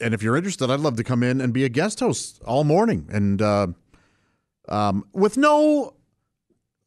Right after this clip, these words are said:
you know, I didn't have any delusions that it would lead to anything. I just thought it would be fun.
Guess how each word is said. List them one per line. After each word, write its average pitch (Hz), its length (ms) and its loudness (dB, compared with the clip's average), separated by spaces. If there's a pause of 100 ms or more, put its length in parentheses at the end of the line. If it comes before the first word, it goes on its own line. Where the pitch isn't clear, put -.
(280)
you 214 140 -6
know, 208 180 0
I 202 120 0
didn't 208 200 0
have 185 160 0
any 202 140 2
delusions 160 920 2
that 147 120 0
it 151 40 2
would 131 160 0
lead 135 320 2
to 135 80 4
anything. 110 540 0 (420)
I 170 80 0
just 185 200 -2
thought 196 160 4
it 185 40 4
would 170 120 2
be 160 100 0
fun. 147 600 0